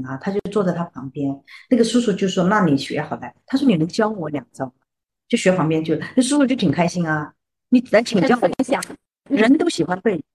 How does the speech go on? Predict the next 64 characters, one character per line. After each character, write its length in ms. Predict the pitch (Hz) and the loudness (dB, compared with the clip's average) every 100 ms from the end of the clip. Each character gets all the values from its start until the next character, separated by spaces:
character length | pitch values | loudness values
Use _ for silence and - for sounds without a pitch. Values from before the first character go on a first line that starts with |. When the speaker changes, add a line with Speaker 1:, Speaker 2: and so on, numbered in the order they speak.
| _ _ | _ _
Speaker 1:
请 180 | - 135 | -12 -10
教， 180 | 139 143 | -8 -10
对 100 | 135 | -10
不 80 | 139 | -8
对？ 80 | 220 | -6
Speaker 2:
对。 20 | |
Speaker 1:
然 80 | 190 | -4
后 60 | |
就 80 | 208 | -4
开 120 | 220 | -4
始 120 | 180 | -6
教 240 | - 165 160 | -4 -2 -2
他， 160 | - - - _ | -8 -18 -20 _
教 140 | 330 | 0
完 80 | 311 | 2
之 80 | 302 | 2
后 60 | 302 | -2
他 40 | |
说 140 | 311 | 0
：“我 140 | 262 196 | 0 0
也 80 | 190 | -4
不 180 | 156 - | -10 -6
会。” 280 | - 202 147 - - - | -2 -2 -4 -10 -8 -2
然 80 | |
后 80 | 208 | 0
就 100 | 202 | 0
说 120 | 214 226 | -2 -2
：“叔 140 | 320 | 2
叔， 100 | 302 | 4
那 100 | 285 | 6
你 160 | 294 190 | 6 4
这 140 | 240 | 2
个 80 | 240 - | 0 -4
炒 400 | - - 147 143 | -12 -12 -12 -8
的 100 | 165 170 | -8 -2
会 220 | 247 220 | 2 2
赢 300 | 170 143 135 | 4 2 2
吗？” 140 | 170 175 | 2 2
就 80 | |
会 100 | 240 233 | 2 2
问 200 | 247 190 | 2 0
他 140 | 190 | -2
很 100 | 143 | -2
多 100 | 151 | -2
问 140 | 170 | -2
题。 180 | 147 135 - - | -4 -8 -14 -2
然 100 | 247 | 2
后 60 | 262 | 4
最 120 | 277 | 4
后 140 | 277 | 2
的 100 | 208 | 2
时 140 | 185 175 | 0 -2
候， 100 | 185 | -4
这 140 | 190 | -4
个 80 | 180 | -6
叔 120 | - - | -8 -8
叔 100 | 185 | -8
成 200 | 175 135 | -8 -6
为 80 | 135 | -6
了 60 | 143 | -8
他 140 | - 139 | -14 -16
的 80 | |
客 200 | 135 139 - | -14 -16 -18
户， 180 | - | -20